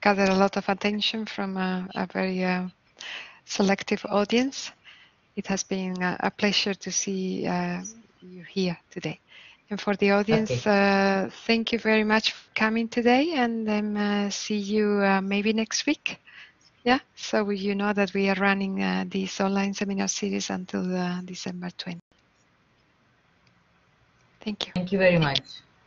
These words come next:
Speaker 1: Thank you very
Speaker 2: Thank
Speaker 1: much,
Speaker 2: you.
Speaker 1: Katja. It has been very, very interesting, very beautiful.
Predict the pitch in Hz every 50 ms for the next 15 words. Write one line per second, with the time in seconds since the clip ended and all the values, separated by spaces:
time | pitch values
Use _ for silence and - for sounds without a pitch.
0 | _ _ _ _ _ _ _ _ _ _ _ _ _ _ _ _ - - 214 202
1 | - - 220 220 220 208 208 202 196 156 147 143 208 196 - - 196 190 180 185
2 | 202 - - 196 196 190 185 196 208 208 202 196 202 196 190 190 190 185 - 202
3 | 190 180 - - - - 185 175 - _ _ _ _ _ _ _ - 196 202 196
4 | 190 - 196 95 92 - - - - -